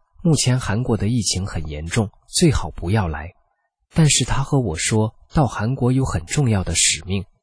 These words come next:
非常迫切的要和我见面。当时他在短信中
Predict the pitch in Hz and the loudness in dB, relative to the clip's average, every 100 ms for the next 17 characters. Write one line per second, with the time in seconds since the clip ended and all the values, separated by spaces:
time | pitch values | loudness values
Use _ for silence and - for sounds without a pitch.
0 | _ _ - 165 156 117 131 170 117 - | _ _ 0 2 2 0 -2 2 2 0
1 | 90 82 90 80 87 90 80 - 92 80 | -4 -4 -4 -4 -4 -4 -4 -4 -4 -4
2 | 87 - _ _ _ _ _ - 151 156 | -6 -8 _ _ _ _ _ 0 2 2
3 | 135 - 139 135 110 78 80 - 107 90 | 2 2 2 2 0 -2 -2 -2 -2 0
4 | 107 | -2